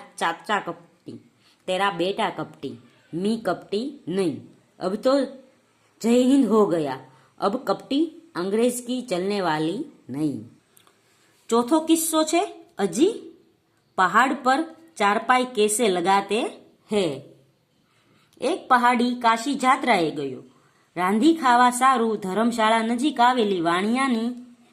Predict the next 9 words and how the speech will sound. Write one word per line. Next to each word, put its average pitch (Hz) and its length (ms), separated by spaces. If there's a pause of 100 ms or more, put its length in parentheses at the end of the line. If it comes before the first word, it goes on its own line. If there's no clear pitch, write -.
(120)
દુકાને 240 560
દાળ 214 440
ચોખા 208 340
લેવા 190 480 (1000)
ગયો. 170 460
લાલાએ 226 440
પૂછ્યું, 247 420 (480)
"ભાઈ 214 260
કહા 247 680